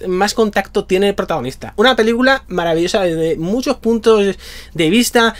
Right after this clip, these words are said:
Eh, os podéis fijaros, por ejemplo, en las paredes, los recortes, la, lo-, los, las notas que tiene el, el, el Mark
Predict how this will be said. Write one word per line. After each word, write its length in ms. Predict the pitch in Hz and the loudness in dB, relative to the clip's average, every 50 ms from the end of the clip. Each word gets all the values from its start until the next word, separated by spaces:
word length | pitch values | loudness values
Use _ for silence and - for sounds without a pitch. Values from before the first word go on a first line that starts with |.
| - - - | -14 -10 -4
Eh, 340 | 190 185 175 180 175 180 175 | -2 0 0 0 0 -2 -2
os 140 | - 180 - | -4 -4 -4
podéis 220 | - 202 190 190 - | 2 4 4 6 6
fijaros, 300 | 214 196 - 196 185 - | 4 4 4 4 2 2
por 100 | - 190 | 0 -2
ejemplo, 240 | - 196 - 190 190 | -2 0 2 2 2
en 60 | 170 | 2
las 140 | 170 190 - | 2 -2 -4
paredes, 420 | - 143 135 175 190 180 185 185 | -2 0 0 0 2 2 2 2
los 120 | 175 170 | 2 0
recortes, 460 | 165 160 151 151 190 196 185 - 190 165 | 0 -2 -2 0 0 0 0 0 -2 0
la, 140 | 160 156 - | -2 -2 -4
lo-, 300 | 165 160 151 156 147 - | -4 -4 -4 -4 -4 -4
los, 380 | 175 165 165 165 160 151 - - | -2 0 2 2 2 0 -2 -6
las 180 | 151 143 147 | -6 -6 -4
notas 400 | 143 156 190 220 208 214 196 190 | -2 0 0 2 4 4 2 2
que 140 | - - 180 | 2 0 -4
tiene 500 | 165 180 180 185 190 180 175 156 175 165 | -2 -2 -2 0 0 0 -2 0 -2 -2
el, 300 | 165 165 160 160 156 147 - - - - - - - - | -2 -2 -4 -6 -6 -8 -10 -12 -20 -20 -20 -20 -12 -4
el, 500 | - 165 165 165 165 165 165 160 160 - - - | -2 0 0 2 0 0 -2 -2 -4 -6 -8 -8
el 400 | - 160 160 156 160 160 160 151 | -4 -2 0 0 0 0 0 2
Mark 380 | 190 202 202 202 - - - | 2 4 4 2 0 -2 -6